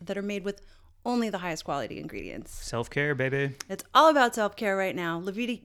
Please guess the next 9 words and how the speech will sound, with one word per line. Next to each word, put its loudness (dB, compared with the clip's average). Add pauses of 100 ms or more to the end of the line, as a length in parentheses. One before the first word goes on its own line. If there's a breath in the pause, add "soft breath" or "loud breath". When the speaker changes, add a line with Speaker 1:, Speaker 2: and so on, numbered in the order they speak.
(140)
Speaker 1:
uh, 4
Verde 2
uses -2
coconuts -2
and -6
cashews -6 (400 loud breath)
to -8
create -4
delicious, -2